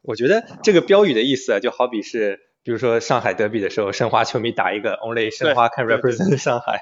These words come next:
Speaker 2: 就是这个意思，差不多，就是
Speaker 1: 嗯。
Speaker 2: 德比文化嘛，嗯。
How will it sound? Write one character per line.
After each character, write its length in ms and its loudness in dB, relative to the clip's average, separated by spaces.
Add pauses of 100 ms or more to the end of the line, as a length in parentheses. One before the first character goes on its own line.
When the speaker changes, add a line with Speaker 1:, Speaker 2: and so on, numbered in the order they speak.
(160)
Speaker 2:
就 140 -2
是 100 -2
这 180 -6
个 120 -8
意 120 -8
思， 220 -18
差 160 -2
不 80 -8
多， 180 -6 (200)
就 120 -16
是 220 -10
Speaker 1:
嗯。 120 -14 (300)
Speaker 2:
德 140 -2
比 100 -8
文 140 -10
化 220 -12
嘛， 140 -20 (140)
嗯。 140 -20